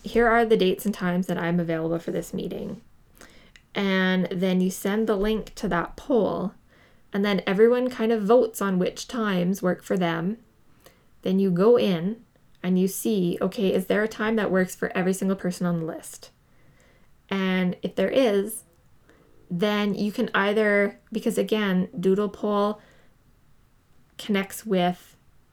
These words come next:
Gmail, with Google Calendar, so you can actually set up your meeting invite from, right from in there. Um, it's doodle dot com, or you just go back to your Google Calendar and set it up. So either way,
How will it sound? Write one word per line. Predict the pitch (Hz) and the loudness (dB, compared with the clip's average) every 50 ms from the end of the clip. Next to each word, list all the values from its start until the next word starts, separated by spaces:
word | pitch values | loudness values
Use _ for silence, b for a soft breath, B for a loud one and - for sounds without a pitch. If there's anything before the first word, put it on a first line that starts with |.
| _ _ _ _ - | _ _ _ _ -10
Gmail, | 190 - 196 208 196 170 143 151 170 208 233 - - _ _ _ _ - | -4 -2 0 0 0 0 -2 -4 -6 -8 -8 -12 -18 _ _ _ _ -4
with | 185 180 175 - - - | -2 -2 -2 -4 -8 -6
Google | 185 190 202 190 196 185 | -2 0 0 0 0 -2
Calendar, | - - 190 190 185 180 165 160 156 160 - | -4 -2 -2 0 0 0 0 0 -2 -4 -4
so | - - 196 | -2 0 0
you | 196 190 196 | 2 2 0
can | 202 - 196 | -2 -2 -2
actually | - 180 180 - - - 202 | -2 -2 -4 -4 -4 -4 -4
set | - - - 190 - - | -4 -4 -6 -6 -4 -4
up | - 175 170 - - - - | -4 -4 -4 -6 -8 -12 -6
your | - 190 180 | -2 0 2
meeting | 180 180 180 180 180 | 2 2 2 0 0
invite | - 170 175 175 175 180 175 - - - _ _ - - - _ - | -2 -2 -2 0 0 0 0 -2 -4 -10 _ _ -20 -20 -20 _ -16
from, | - - 185 180 - - | -8 -4 -4 -4 -4 -4
right | 170 175 175 185 185 - - - | -2 0 0 0 0 -2 -6 -6
from | - 196 185 175 - | -2 0 0 0 0
in | 180 165 160 175 185 190 | -2 -2 0 0 0 0
there. | 233 247 254 285 330 339 339 B B B B B B B _ - | 0 0 -2 -2 -2 -4 -6 B B B B B B B _ -4
Um, | - 185 185 180 175 185 | -2 0 0 0 0 0
it's | 180 180 - - | -2 -4 -6 -8
doodle | - - 196 190 185 190 185 175 | -4 0 0 2 2 2 0 0
dot | 170 165 - - | -2 -2 -4 -6
com, | - - - 160 151 175 277 330 - _ _ _ _ _ _ _ - - _ _ _ - B B B B B B B B - | -8 -8 -6 -6 -4 -6 -6 -8 -10 _ _ _ _ _ _ _ -20 -20 _ _ _ -20 B B B B B B B B 0
or | 208 214 220 | 4 4 4
you | 220 233 | 4 4
just | 208 214 220 - | 2 0 0 2
go | 196 180 | 2 2
back | 180 180 180 - | 2 2 0 0
to | - 180 | -2 -2
your | 175 | 0
Google | 165 170 170 165 170 165 | 2 2 2 2 0 0
Calendar | 165 - - 160 160 165 160 165 - | -2 -4 -6 -4 -4 -4 -4 -4 -4
and | - - - - | -4 -6 -6 -8
set | - - 196 - | -8 -8 -6 -6
it | - - | -4 -4
up. | - - 330 - - - _ B B B B B B B B B B B - - | -6 -8 -10 -12 -16 -20 _ B B B B B B B B B B B -20 -18
So | - - 214 208 202 202 | -4 0 2 2 2 2
either | 208 214 240 233 247 233 | 0 0 2 4 6 6
way, | 208 185 185 170 165 160 160 165 185 | 6 4 2 0 0 -2 -2 -4 -4